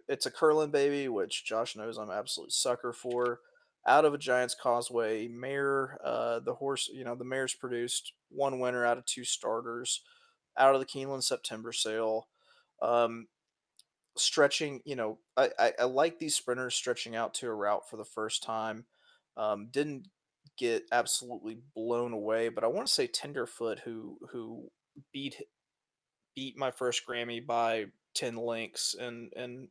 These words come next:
his last start, is a, actually a fairly decent horse. Don't quote me on that, I'll have to go back and look, but, uh, you know, with, with maiden races, I, I really feel like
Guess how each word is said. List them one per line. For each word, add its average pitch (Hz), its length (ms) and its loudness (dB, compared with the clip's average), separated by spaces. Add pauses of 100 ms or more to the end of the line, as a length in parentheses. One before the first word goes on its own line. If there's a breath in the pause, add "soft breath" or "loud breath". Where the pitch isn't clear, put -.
(120)
his 127 140 -6
last 113 300 2
start, 110 320 0
is - 100 -12
a, 403 340 -4
actually 180 340 -4 (120)
a 123 60 -2
fairly 143 380 -2
decent 127 380 -6
horse. 120 480 -4 (520 loud breath)
Don't 127 220 0
quote 196 300 6
me 196 140 -4
on 180 160 -2
that, 175 240 0
I'll 123 80 4
have 131 180 0
to - 60 -16
go 123 140 0
back 113 220 0
and 101 80 -14
look, 127 460 0
but, 120 240 2 (580 soft breath)
uh, 113 360 0
you 170 120 -2
know, 135 280 2
with, 147 280 -2 (200)
with 147 240 0
maiden 208 340 2
races, 180 500 2
I, 120 120 6
I - 140 4
really 160 360 6
feel 127 420 2
like 110 300 2